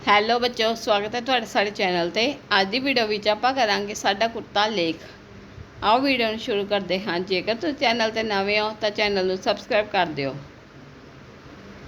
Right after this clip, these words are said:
ਕੁੱਤਾ ਇੱਕ ਪਾਲਤੂ ਜਾਨਵਰ ਹੈ। ਕੁੱਤੇ ਕਾਲੇ, ਚਿੱਟੇ, ਲਾਖੇ ਅਤੇ ਡੱਬ ਖੜੱਬੇ ਰੰਗਾਂ ਦੇ ਹੁੰਦੇ ਹਨ। ਇਸ ਦੇ ਬੱਚੇ ਨੂੰ ਕਤੂਰਾ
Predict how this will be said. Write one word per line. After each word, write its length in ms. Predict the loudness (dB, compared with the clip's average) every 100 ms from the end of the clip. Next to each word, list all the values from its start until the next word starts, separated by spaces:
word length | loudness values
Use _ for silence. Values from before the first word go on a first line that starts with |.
| -18 -14 -10 -10 -12 -14 -10 -10 -10 -16 -18 -18 -18 -18 -18 -18 -18 -18 -18 -4
ਕੁੱਤਾ 380 | -2 2 4 4
ਇੱਕ 240 | 2 -4
ਪਾਲਤੂ 480 | -4 2 2 0 -4
ਜਾਨਵਰ 440 | 0 0 0 -4 -4 -4
ਹੈ। 200 | -4 -6 -16 -20 -20 -20 -20 -20 -20 -20 -20 -20 -20 -20 -18 -18 -18 -18 -18 -18 -18 -20 -20 -20 -20 -20 -18 -2
ਕੁੱਤੇ 360 | -2 4 4 4
ਕਾਲੇ, 400 | 2 2 2 0
ਚਿੱਟੇ, 540 | -4 -8 -4 -4 -6 -10 -4
ਲਾਖੇ 600 | 0 0 0 0 0 0 -4
ਅਤੇ 340 | 0 2 0
ਡੱਬ 460 | -2 0 0 0 -4
ਖੜੱਬੇ 500 | -2 -2 -2 -2 -4 -12 -8
ਰੰਗਾਂ 360 | -4 2 2 4
ਦੇ 180 | 0
ਹੁੰਦੇ 360 | -2 -2 0 0
ਹਨ। 300 | -2 -4 -6 -10 -20 -20 -20 -18 -18 -18 -20 -20 -20 -18 -16 0
ਇਸ 280 | 2 4 2
ਦੇ 220 | 2 4
ਬੱਚੇ 460 | 2 -2 -2 0 0
ਨੂੰ 260 | 0 0
ਕਤੂਰਾ 600 | -2 -4 -2 2 4 2